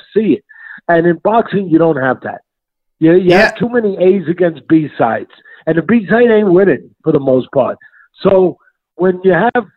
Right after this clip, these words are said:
Speaker 1: U F C and you put it on, well, you know you're gonna get action,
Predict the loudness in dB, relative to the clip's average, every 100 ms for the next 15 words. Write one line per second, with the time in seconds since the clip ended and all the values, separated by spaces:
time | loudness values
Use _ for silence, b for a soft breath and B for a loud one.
0 | _ -2 0 0 -2 -4 -2 -4 -12 _
1 | -12 -4 -4 0 0 2 2 2 0 -2
2 | -10 _ _ _ _ -2 0 0 -2 -10
3 | -20 -6 -2 0 0 0 -2 -2 0 0
4 | -2 -6 -10 -12